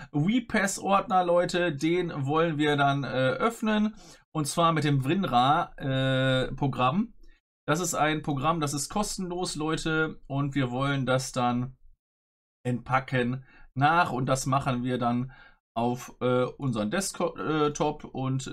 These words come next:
dann geht's los. Und dann, äh, entpackt er das und dann, ähm, ja, Leute, läuft der Hase hier.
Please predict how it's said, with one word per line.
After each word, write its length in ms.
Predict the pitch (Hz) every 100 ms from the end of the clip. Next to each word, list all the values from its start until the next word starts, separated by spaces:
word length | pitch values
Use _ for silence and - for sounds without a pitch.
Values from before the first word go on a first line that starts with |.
| 110
dann 200 | 117 117
geht's 260 | 113 - 98
los. 280 | 95 98
Und 160 | - 135
dann, 100 | 180
äh, 180 | 170 147
entpackt 360 | 147 196 202
er 80 | 185
das 220 | 175 175
und 240 | 147 151 143
dann, 320 | 139 139 -
ähm, 520 | 127 123 120 120 127 - - _ _
ja, 80 | 147
Leute, 480 | 139 131 143 170 - -
läuft 300 | 147 156 151
der 100 | 127
Hase 240 | 127 123
hier. 320 | 120 131 185